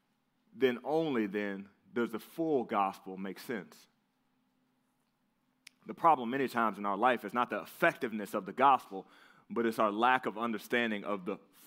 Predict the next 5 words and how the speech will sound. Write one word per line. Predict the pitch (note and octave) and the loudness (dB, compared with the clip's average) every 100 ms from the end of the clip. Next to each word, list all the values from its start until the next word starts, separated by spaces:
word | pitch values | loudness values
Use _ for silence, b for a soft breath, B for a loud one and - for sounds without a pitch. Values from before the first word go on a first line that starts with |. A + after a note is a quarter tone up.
| - | -8
full | D3 C3+ A2 | 0 0 0
gospel. | F#2+ F#2+ E2 - B1+ - _ _ _ _ _ _ _ _ _ _ _ _ _ | -2 -4 -4 -8 -20 -20 _ _ _ _ _ _ _ _ _ _ _ _ _
The | C3 | -4
full | - G3 C3+ | 4 4 4
gospel. | G#2 F2 - C#2 | 2 0 -4 -20